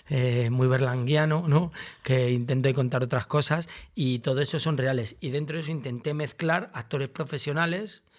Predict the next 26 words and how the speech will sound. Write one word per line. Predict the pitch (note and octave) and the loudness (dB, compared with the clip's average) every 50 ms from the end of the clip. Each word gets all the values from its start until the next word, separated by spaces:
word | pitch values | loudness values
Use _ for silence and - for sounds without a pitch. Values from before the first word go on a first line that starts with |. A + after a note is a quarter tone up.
| - - - _ _ _ | -20 -20 -20 _ _ _
con | - - C3 B2 B2 | -8 -4 -4 -4 -4
actores, | A2+ A2 A2+ - - B2+ B2+ C3+ C#3 C#3+ D3 D#3 D3 - - - - - - - - - - _ - | -4 -6 -8 -6 -6 -4 -4 -2 -2 -2 -4 -4 -6 -10 -12 -14 -16 -20 -20 -20 -20 -20 -20 _ -8
eh, | C3+ A#2 A#2 A#2 | -6 -6 -4 -2
no | B2+ C3+ B2 | -2 -2 -2
profesionales, | B2+ B2 G#2 A2+ G#2+ A#2 A#2+ A#2+ A#2+ G#2+ - | -2 -4 -4 -4 -6 -4 -4 -6 -6 -6 -8
que | B2+ A2 | -10 -8
creo | - B2+ B2+ B2+ A#2 | -6 -6 -6 -6 -6
que | C3 B2 | -6 -8
eso | A2+ - C#3+ C#3+ D#3 D#3+ - - - - _ - - - _ _ _ _ _ _ - | -6 -6 -6 -6 -6 -8 -10 -18 -20 -12 _ -10 -10 -10 _ _ _ _ _ _ -4
es | C3+ | 0
muy | C#3 C#3+ D3+ D#3 C#3+ | 2 2 4 2 2
difícil, | C3+ A2 C#3 D3+ B2 C3+ D#3 F3 F3+ E3+ E3 - | 0 -2 -4 -4 -4 -6 -8 -8 -10 -12 -16 -14
es | D3 B2 A2+ - | -12 -12 -12 -12
complicadísimo | - B2+ B2 A#2+ B2+ B2 A#2 B2 C3+ C3 C3 C#3 C#3 C3 | -10 -10 -8 -6 -6 -6 -4 -4 -4 -4 -4 -6 -6 -6
porque | A#2+ A2+ A#2+ A2 | -6 -8 -8 -8
te | A2+ A2+ | -6 -6
lleva | A#2+ A#2+ | -6 -6
un | B2 A#2+ | -6 -6
proceso | - B2+ A#2 G#2+ A2 B2+ B2 - - A#2+ A#2+ A#2 | -6 -6 -8 -6 -6 -6 -6 -4 -4 -6 -6 -6
que | B2 A#2+ | -6 -8
se | - - B2 | -6 -6 -8
multiplica | A#2 A2+ A#2+ A2+ B2 A#2 C3 A#2 | -8 -8 -8 -8 -6 -6 -6 -6
por | B2+ A#2 - | -6 -8 -8
cinco | - D3 D3 C3+ A#2 B2+ C3 D3 | -4 -4 -4 -2 -2 -4 -6 -6
de | C3+ B2+ | -6 -8
trabajo, | A#2+ - - G#2 A2+ A#2 G#2+ - - B2 B2 A#2 | -10 -10 -10 -10 -10 -10 -12 -12 -12 -12 -12 -12